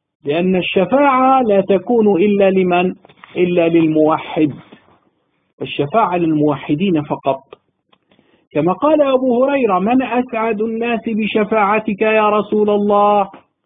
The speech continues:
ماذا قال النبي صلى الله عليه وسلم؟ قال: "من قال لا إله إلا الله خالصا من قلبه".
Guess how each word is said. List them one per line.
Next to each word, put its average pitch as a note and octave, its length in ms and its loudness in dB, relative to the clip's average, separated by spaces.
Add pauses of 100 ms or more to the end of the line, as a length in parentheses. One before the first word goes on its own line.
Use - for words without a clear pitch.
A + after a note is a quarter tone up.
(380)
ماذا E3 240 -4
قال D#3 260 -2
النبي D3 280 -2
صلى D3 140 -6
الله - 120 -10
عليه - 120 -6
وسلم؟ - 160 -18
قال: D#3+ 280 -2
"من D3+ 160 -2
قال F3 340 0
لا D#3+ 380 -2
إله D#3 560 -2
إلا D#3 340 -4
الله D#3+ 320 -2
خالصا G3 960 0
من G3 340 0
قلبه". C3+ 640 -4